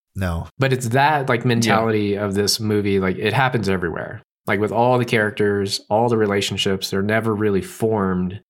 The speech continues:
Speaker 2: So there's no, like, emotional draw.
Speaker 1: Even Hackman, even the way that he kinda met his demise was, was almost like, "Okay, now it's time to move forward in the story. Just kill him very quickly and dispatch him
Speaker 2: Mm-hmm.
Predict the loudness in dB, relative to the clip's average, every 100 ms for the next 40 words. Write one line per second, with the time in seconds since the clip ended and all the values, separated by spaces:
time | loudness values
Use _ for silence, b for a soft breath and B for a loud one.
0 | _ -6 -2 0 0 0 0 0 0 -2
1 | -2 -2 -4 -4 -4 -2 -2 0 -2 -8
2 | -18 _ -2 0 2 2 2 0 -2 -2
3 | -4 0 2 4 4 4 4 4 2 2
4 | 2 2 2 2 2 0 0 -2 0 0
5 | 0 0 -2 0 0 -2 -6 -12 _ 0
6 | 4 4 4 4 6 6 4 4 4 6
7 | 4 6 4 4 4 6 4 4 4 4
8 | 0 4 2 6 6 6 4 2 0 4
9 | 4 6 4 2 -2 4 4 4 2 2
10 | 2 2 0 0 -2 -2 -2 -2 -2 -2
11 | 0 2 4 2 -2 -4 -6 -8 -4 -2
12 | -2